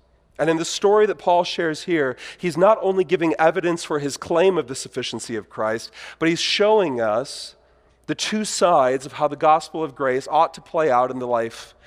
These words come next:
of a believer. Namely, first, not forcing your own personal convictions on someone else, and second, how to extend grace to those who disagree.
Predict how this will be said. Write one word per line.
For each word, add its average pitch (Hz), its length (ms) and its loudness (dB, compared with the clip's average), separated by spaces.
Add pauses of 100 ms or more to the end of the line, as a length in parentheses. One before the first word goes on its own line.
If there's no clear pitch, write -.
(240)
of 123 140 -4
a 113 40 -10
believer. 107 440 -10
Namely, 120 640 -2
first, 117 640 -8 (380)
not 147 200 2
forcing 175 520 -2
your 156 340 0
own 156 240 0
personal 151 480 -6
convictions 113 920 -8
on 120 140 -4
someone 110 380 -6
else, 101 580 -8 (680)
and 147 160 2
second, 151 680 -2 (400)
how 139 140 -2
to 147 120 -2
extend 139 460 -4
grace 123 540 -4
to - 140 -18
those 117 260 -4
who 117 80 -16
disagree. 95 540 -14